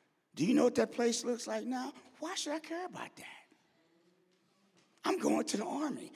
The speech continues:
I'm gonna be somebody." Even better question is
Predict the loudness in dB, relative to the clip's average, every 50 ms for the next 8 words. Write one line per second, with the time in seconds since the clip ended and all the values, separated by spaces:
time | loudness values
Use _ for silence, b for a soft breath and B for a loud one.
0 | B B B -2 0 0 0 0 0 0 2 2 0 -2 -4 -8 -14 -18 -20 -20
1 | -20 -20 -20 _ _ _ _ _ _ _ _ _ _ _ _ _ _ _ _ _
2 | _ _ _ _ _ _ _ _ _ _ _ _ _ _ _ _ _ _ _ _
3 | _ _ _ _ _ _ _ _ _ b b b b b b b b 12 12 12
4 | 12 10 6 6 8 8 6 6 4 0 2 2 2 2 2 -2 -2 0 0 0
5 | 0 -2 -6